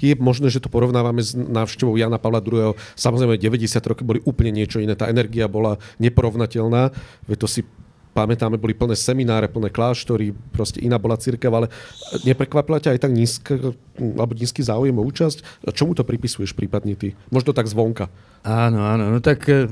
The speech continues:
Speaker 2: určite s tým má čo dočinenia aj tá pandémia, samozrejme, aj to rozhodnutie očkovaný, nezaočkovaný.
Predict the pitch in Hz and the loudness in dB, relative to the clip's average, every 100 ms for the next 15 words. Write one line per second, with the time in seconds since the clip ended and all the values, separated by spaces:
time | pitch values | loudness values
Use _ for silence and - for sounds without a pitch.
0 | 117 120 147 160 151 139 123 113 - - | -4 0 0 2 4 4 4 0 -6 -2
1 | 110 113 113 - 90 98 - 98 98 98 | 0 2 0 -2 -4 -6 -4 -6 -4 -4
2 | 92 90 87 85 90 92 101 95 123 135 | -4 -6 -4 0 0 2 0 0 -2 -4
3 | - - - - - 85 92 98 110 110 | -14 -20 -20 -20 -10 -8 -6 -2 0 4
4 | 120 123 101 101 98 - _ - 90 95 | 4 4 4 2 0 -8 _ -2 0 0
5 | 101 92 98 98 95 98 90 95 92 101 | 0 0 0 0 0 0 2 0 0 0
6 | 95 92 82 85 90 92 - 101 101 123 | 2 2 0 0 0 0 0 2 4 4